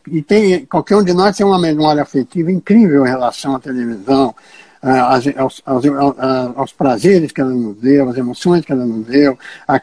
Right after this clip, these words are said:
as pessoas, os personagens, os atores, ah, que ela nos levou a amar, os programas com, que, dos quais a gente riu, que a gente vibrou,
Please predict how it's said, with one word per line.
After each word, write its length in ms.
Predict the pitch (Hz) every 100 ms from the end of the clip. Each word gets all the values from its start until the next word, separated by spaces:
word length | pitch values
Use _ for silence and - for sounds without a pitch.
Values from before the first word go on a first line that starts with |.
| -
as 140 | 143
pessoas, 800 | - 147 - 208 214 165 131 - - _ _
os 200 | 123 -
personagens, 1000 | - 151 - 123 151 170 147 113 123 120
os 140 | 139
atores, 920 | 147 - _ 165 165 147 127 120 113 - - - - _
ah, 240 | 139 131 127
que 140 | -
ela 220 | 135 139
nos 180 | 131 127
levou 380 | 131 123 113 131
a 80 | 123
amar, 600 | 110 135 151 147 131 123
os 200 | 123 123
programas 800 | - 147 135 156 170 156 147 131
com, 160 | - 123
que, 160 | - 131
dos 320 | 113 117 -
quais 200 | 160 147
a 80 | 131
gente 280 | 143 135 113
riu, 520 | 101 147 156 139 123 _ - - _
que 140 | - 147
a 80 | 135
gente 300 | 147 147 135
vibrou, 840 | 131 107 220 226 160 156 131 127